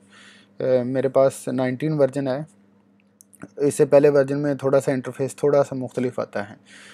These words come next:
ठीक है, कुछ चीज़ें इसके रिसेंट में होती हैं।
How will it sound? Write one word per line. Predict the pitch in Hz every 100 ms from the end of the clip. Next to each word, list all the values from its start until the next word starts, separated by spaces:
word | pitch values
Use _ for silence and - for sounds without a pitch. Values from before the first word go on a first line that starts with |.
| - _ _ -
ठीक | 170
है, | 190
कुछ | 175 180 165
चीज़ें | 156 160 143
इसके | 139 - 143
रिसेंट | 131 127 147 143
में | 147
होती | 143 - 123
हैं। | 123